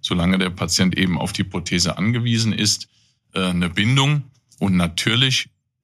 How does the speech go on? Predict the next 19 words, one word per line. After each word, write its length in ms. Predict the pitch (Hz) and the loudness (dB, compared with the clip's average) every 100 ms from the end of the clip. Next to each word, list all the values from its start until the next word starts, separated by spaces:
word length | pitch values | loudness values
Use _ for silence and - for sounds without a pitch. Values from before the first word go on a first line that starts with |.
| _ _ | _ _
es 180 | - - | -8 -4
gibt 240 | 113 107 - | -4 -6 -8
auch 160 | - | -6
Patienten, 480 | 98 85 - 95 95 | -6 -4 -2 0 0
die 80 | 92 | 0
hin 160 | 98 | 0
und 160 | 95 90 | 0 0
wieder 180 | 87 90 | 0 2
mal 220 | 87 82 | 2 0
wechseln 360 | 87 - 85 78 | -2 -2 -2 -4
von 180 | 73 | -2
anderen 280 | - 98 92 | 0 0 0
Firmen 260 | 92 98 98 | 0 0 2
zu 160 | - | 0
uns 320 | 113 120 113 104 | 0 2 4 4
oder 220 | 98 - | 0 2
umgedreht, 320 | 113 101 95 | 2 2 0
aber 180 | 87 87 | 0 -2
grundsätzlich 760 | - 110 113 104 98 - 104 | -2 2 4 4 0 0 -2